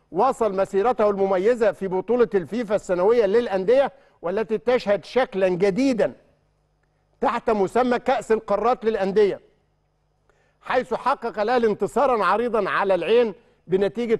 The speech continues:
تلاتة صفر، ليلقب بكأس آسيا وأفريقيا والمحيط الهادي". موقع الفيفا كمان أكد إنه كأس آسيا وأفريقيا لقب عالمي. الكلام ده كله قدامكم، وكتب الموقع الرسمي عن أرقام الأهلي الكبيرة بقى،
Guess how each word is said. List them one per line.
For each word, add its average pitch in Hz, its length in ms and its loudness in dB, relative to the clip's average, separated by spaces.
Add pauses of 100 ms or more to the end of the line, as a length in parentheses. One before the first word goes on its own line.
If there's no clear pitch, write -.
تلاتة 208 300 0
صفر، 190 280 -2 (600)
ليلقب 202 680 0 (340)
بكأس 185 640 -6 (200)
آسيا 220 460 -2 (240)
وأفريقيا 190 580 0
والمحيط 208 560 -2
الهادي". 175 380 0 (400)
موقع 214 320 0
الفيفا 214 340 -4
كمان 220 320 -4
أكد 240 420 -2
إنه 208 180 -2
كأس 226 300 -4
آسيا 220 320 0
وأفريقيا 208 680 0 (500)
لقب 226 420 0
عالمي. 202 420 -4 (680)
الكلام - 380 -6
ده 240 80 2
كله 240 320 -2
قدامكم، 202 540 -2 (240)
وكتب 254 440 0
الموقع 214 440 0
الرسمي 190 460 -4 (400)
عن 208 300 -2
أرقام 226 440 0
الأهلي 226 360 0
الكبيرة 226 440 -2
بقى، 254 300 0